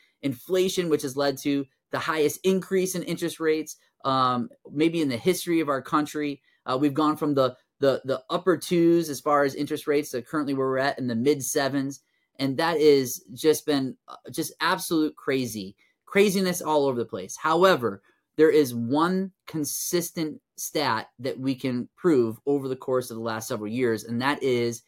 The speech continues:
that the value of homes have gone up. So even if you own a vacation rental that is breaking even, the home that you purchase is worth more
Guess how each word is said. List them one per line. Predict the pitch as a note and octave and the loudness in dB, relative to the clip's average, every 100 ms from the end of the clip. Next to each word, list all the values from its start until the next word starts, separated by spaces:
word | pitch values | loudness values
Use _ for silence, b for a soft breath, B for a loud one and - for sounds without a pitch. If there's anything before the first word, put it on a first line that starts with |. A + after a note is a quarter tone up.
| _ _ - | _ _ -6
that | B2+ | -6
the | A#2+ B2 | -4 -6
value | G#2+ G#2+ C3+ D3 E3 F3 - | -6 -2 0 0 -2 -4 -4
of | E3 D3 | -6 -6
homes | B2+ A#2 A#2 A2+ - _ _ | -6 -2 -2 -4 -8 _ _
have | - D3 D3 C3 | -4 -2 -2 -4
gone | B2+ C3 B2+ B2 - - | -4 -2 -2 -4 -8 -4
up. | A#2+ - _ _ _ _ | -2 -2 _ _ _ _
So | - E3+ - - | 0 4 4 0
even | F#3+ A#3 A#3+ | -2 0 2
if | A3 G#3+ | 2 2
you | G#3 | 0
own | F#3 F#3 F3+ | 0 0 -2
a | |
vacation | D3 C#3 F3 E3+ D3 | -4 -4 -2 -2 -2
rental | C3 A#2+ G#2 | -2 -4 -6
that | G#2 A#2+ | -4 -2
is | B2 | -2
breaking | G#2+ G#2+ C#3+ E3 G3 A3 G3+ | -4 -8 -2 0 0 -2 -6
even, | G3+ G#3 C#3 G2+ G#2 _ _ _ - | -4 -4 -4 -8 -10 _ _ _ 0
the | C#3+ | 0
home | C3 - G3 A3 | 0 -2 0 2
that | A3+ | 0
you | A3 | -2
purchase | G3 G#3+ G3 A#2+ A2 | -2 0 0 -4 -4
is | C#3 A#2+ | -6 -6
worth | A#2 D#3 F#3+ G3 | -2 0 0 0
more | D#3+ A#3 A#3 C#3+ C3+ | 0 4 6 6 4